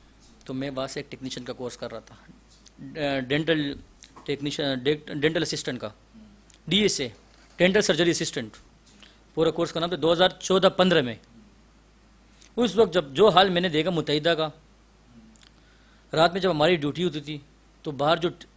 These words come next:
रेडी वाले खड़े होते थे उनसे बत्ता लेते थे, जो रात में वो खाना खाते थे ना, जो बर्गर खाता था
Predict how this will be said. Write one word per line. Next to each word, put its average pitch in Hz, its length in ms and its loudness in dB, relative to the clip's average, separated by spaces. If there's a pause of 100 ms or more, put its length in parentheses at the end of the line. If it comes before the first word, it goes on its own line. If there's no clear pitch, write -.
(160)
रेडी 160 260 2
वाले 180 200 6
खड़े 180 200 0
होते 170 200 -2
थे 156 200 -8 (180)
उनसे 208 240 0
बत्ता 151 300 4
लेते 147 260 4
थे, - 100 -12 (540)
जो 160 80 2
रात 170 240 6
में 190 100 2
वो 180 80 2
खाना 175 260 4
खाते 175 240 4
थे 180 40 -4
ना, 190 200 0 (340)
जो 165 80 4
बर्गर 170 280 8
खाता 143 200 6
था 117 200 -8